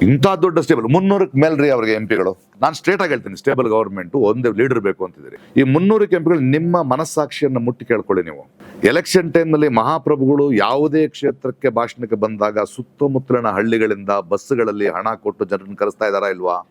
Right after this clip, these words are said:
ಕರೆಸ್ತಾ ಇದ್ದಾರಾ ಇಲ್ವಾ? ಎಲೆಕ್ಷನ್ ಟೈಮ್ ನಲ್ಲಿ ವೋಟಿಂಗ್ ಗೆ ಜನ ಬರ್ತಾರಾ ಇಲ್ವಾ? ಅವ್ರಿಗೆ ಗ-, ಗಾಡಿಗಳು, ಬಸ್ಗಳು, ಬಿರಿಯಾನಿ ಪ್ಯಾಕೆಟ್ ಇಟ್ಕೊಂಡು ವೋಟ್ ಮಾಡಿಸ್ತಿದಾರೋ ಇಲ್ವೋ?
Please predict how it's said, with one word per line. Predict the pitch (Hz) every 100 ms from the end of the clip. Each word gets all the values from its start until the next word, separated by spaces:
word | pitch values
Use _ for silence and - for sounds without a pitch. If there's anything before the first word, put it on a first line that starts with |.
| - - - - - - -
ಕರೆಸ್ತಾ | 135 135 147
ಇದ್ದಾರಾ | 131 120
ಇಲ್ವಾ? | 107 95 90 98 - - - - - - - - - - -
ಎಲೆಕ್ಷನ್ | 107 156 - 180 170 147
ಟೈಮ್ | 151 156 156
ನಲ್ಲಿ | 147 147
ವೋಟಿಂಗ್ | 151 101 117 165 165 156
ಗೆ | 147 139 135
ಜನ | 110 135
ಬರ್ತಾರಾ | 123 127 - 143
ಇಲ್ವಾ? | 135 131
ಅವ್ರಿಗೆ | 127 120 98 85
ಗ-, | 92 90
ಗಾಡಿಗಳು, | 107 139 147 131 127
ಬಸ್ಗಳು, | 104 117 123 135
ಬಿರಿಯಾನಿ | 104 117 139 135
ಪ್ಯಾಕೆಟ್ | 123 - 117
ಇಟ್ಕೊಂಡು | 110 120
ವೋಟ್ | 113 120 113
ಮಾಡಿಸ್ತಿದಾರೋ | 120 120 120 117 110
ಇಲ್ವೋ? | 98 87 85 82